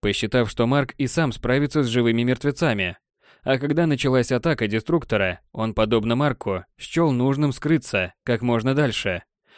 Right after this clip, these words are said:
но выбрал осмысленное направление на позицию снайпера. Винтовка Гаусса лежала на склоне холма. Борланд схватил её и выругался.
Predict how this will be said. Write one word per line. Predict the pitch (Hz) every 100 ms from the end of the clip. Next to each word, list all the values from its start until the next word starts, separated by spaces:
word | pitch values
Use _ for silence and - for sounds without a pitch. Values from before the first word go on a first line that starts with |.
| - _
но | 101 101 107
выбрал | 160 151 147
осмысленное | 131 117 131 135 143 131 131
направление | 131 117 135 160 131 101 92
на | 98
позицию | 104 101 107 - 127
снайпера. | - 147 - 104 90 - _ _ _ _ _ _ _ _ _ _ _ _ _
Винтовка | 95 113 120 175 - 135
Гаусса | 127 151 156 156
лежала | 131 117 120 123
на | 123
склоне | - 117 113
холма. | 113 131 127 95 87 _ _ _ - _
Борланд | 95 101 113 117 110
схватил | 117 110 147 139
её | 131 135
и | 139
выругался. | 131 143 107 101 - 98 87